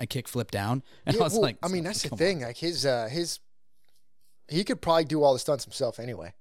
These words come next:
Speaker 1: You think?
Speaker 2: Yeah, dude. He's taken so much weed. It's like a, it's like he's gaining a superpower.
Speaker 1: Oh my God.
Speaker 2: Yeah.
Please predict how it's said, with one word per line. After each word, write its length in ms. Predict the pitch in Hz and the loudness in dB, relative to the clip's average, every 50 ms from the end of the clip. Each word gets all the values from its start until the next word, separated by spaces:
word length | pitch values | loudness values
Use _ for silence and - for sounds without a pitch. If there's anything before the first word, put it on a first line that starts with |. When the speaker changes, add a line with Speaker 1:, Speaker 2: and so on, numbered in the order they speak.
| - - | -2 4
Speaker 1:
You 120 | 127 135 127 | 4 4 6
think? 440 | - 139 - 185 453 427 - - - - | 6 4 4 4 2 0 -4 -6 -10 -4
Speaker 2:
Yeah, 260 | - 170 196 147 - - | 2 2 4 4 2 -2
dude. 240 | - 127 113 113 113 | -6 -8 -8 -6 -6
He's 240 | 139 160 185 180 - | -6 -4 -2 -2 0
taken 280 | - 190 202 202 190 160 | 2 2 2 2 2 0
so 320 | - - - 156 147 151 | -2 0 2 2 2 2
much 200 | 160 160 151 - | 2 0 -2 -2
weed. 360 | 117 110 113 120 123 147 175 143 | -4 -8 -8 -6 -4 -4 -4 -6
It's 140 | 135 - | -2 2
like 160 | 156 147 135 127 | 2 2 4 2
a, 180 | 117 110 - | -2 -4 -4
it's 120 | - - - | -4 -2 -2
like 120 | 160 - | -2 -2
he's 140 | 135 120 110 | -6 -8 -8
gaining 420 | - 135 120 127 131 139 139 131 | -6 -6 -6 -4 -4 -6 -6 -6
a 40 | 110 | -6
superpower. 420 | - - - 127 - - - - - - - - - - - | -6 -8 -8 -10 -12 -14 -18 -18 -18 -20 -20 -20 -20 -12 -10
Speaker 1:
Oh 80 | 104 98 | -8 -8
my 100 | - - - - | -8 -12 -14 -14
God. 340 | - - - - - - - - - - - - - - - | -14 -14 -16 -20 -20 -20 -20 -20 -20 -20 -20 -20 -20 -8 -6
Speaker 2:
Yeah. 160 | 143 120 | -6 -6